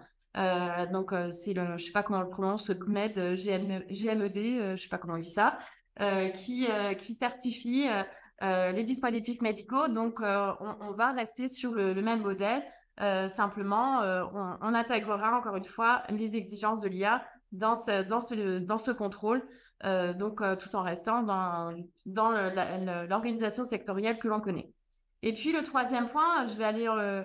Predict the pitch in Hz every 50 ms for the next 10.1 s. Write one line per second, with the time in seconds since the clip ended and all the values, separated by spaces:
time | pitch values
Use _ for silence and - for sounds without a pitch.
0 | - - - 220 - 262 247 247 254 254 262 247 247 254 349 349 339 262 254 -
1 | - 240 233 233 226 220 214 208 208 202 202 196 190 185 185 226 226 226 226 220
2 | 254 247 262 - 226 208 214 202 190 196 202 196 196 190 - - - 226 226 254
3 | 285 311 277 233 220 214 220 208 214 247 247 220 214 214 220 202 214 220 214 226
4 | 220 208 190 190 190 - 208 214 214 - 285 302 349 349 - - - - - -
5 | _ - 202 202 196 196 196 196 202 208 202 196 190 190 202 208 214 208 208 214
6 | 226 220 226 220 - 220 202 202 202 208 220 208 214 220 226 226 226 226 220 202
7 | 190 190 - - 202 214 208 202 202 202 196 202 - - 285 285 311 320 254 233
8 | 240 254 240 208 190 190 202 196 - 202 196 190 185 185 - 220 214 220 226 214
9 | 196 185 180 175 180 180 170 165 160 165 180 180 190 180 180 196 196 196 190 190
10 | 175